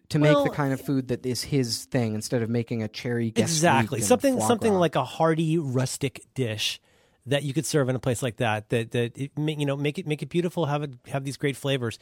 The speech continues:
Speaker 2: He en-, obviously enjoys that kind of food. It isn't just about whacking meat with a machete.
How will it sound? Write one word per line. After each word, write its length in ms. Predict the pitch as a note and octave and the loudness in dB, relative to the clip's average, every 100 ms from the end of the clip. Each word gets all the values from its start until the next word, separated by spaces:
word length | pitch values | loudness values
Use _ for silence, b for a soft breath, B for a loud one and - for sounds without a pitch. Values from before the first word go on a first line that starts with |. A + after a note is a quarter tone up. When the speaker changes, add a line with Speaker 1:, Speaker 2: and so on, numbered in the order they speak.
| B | B
Speaker 2:
He 140 | - F#3 | -2 0
en-, 100 | F3+ | 2
obviously 320 | D#3+ G3 A3+ E3+ | 2 2 0 0
enjoys 360 | C#3 D3+ D#3+ | 2 2 2
that 140 | D3 - | 0 -2
kind 180 | C3 | -4
of 80 | A#2 | -4
food. 220 | - B2 | -2 -2
It 60 | C3+ | 0
isn't 160 | D#3 C#3 | -2 -2
just 160 | D3+ | -6
about 200 | C#3 B2+ | -4 -4
whacking 300 | A#2+ B2 B2 | -2 -4 -4
meat 120 | A2+ A#2 | -6 -6
with 120 | A2 | -10
a 40 | |
machete. 520 | G#2 - D#3+ C#3 G2+ | -10 -8 -4 -4 -4